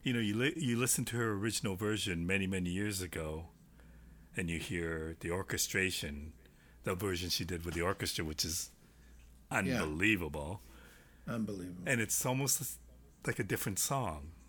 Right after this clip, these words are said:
Speaker 1: yet both
Speaker 2: Yeah.
Speaker 1: are just as good.
Speaker 2: Yeah. Yeah. Well, that's it, isn't it?
Speaker 1: Yeah.
Speaker 2: That's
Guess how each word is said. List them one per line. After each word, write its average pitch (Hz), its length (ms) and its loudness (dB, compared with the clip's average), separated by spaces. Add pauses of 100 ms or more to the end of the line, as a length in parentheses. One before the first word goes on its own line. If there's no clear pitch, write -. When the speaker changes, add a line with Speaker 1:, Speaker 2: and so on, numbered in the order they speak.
(400)
Speaker 1:
yet 98 400 4
both 104 260 4
Speaker 2:
Yeah. 95 60 0
Speaker 1:
are 80 80 -6
just - 340 0
as 92 140 0
good. 87 440 -2 (1000)
Speaker 2:
Yeah. 110 220 -4 (760)
Yeah. 107 200 -8 (680)
Well, 113 200 0
that's 135 360 4
it, 170 300 2
isn't 135 240 -2
it? 113 180 -6
Speaker 1:
Yeah. 120 300 2
Speaker 2:
That's 135 500 -2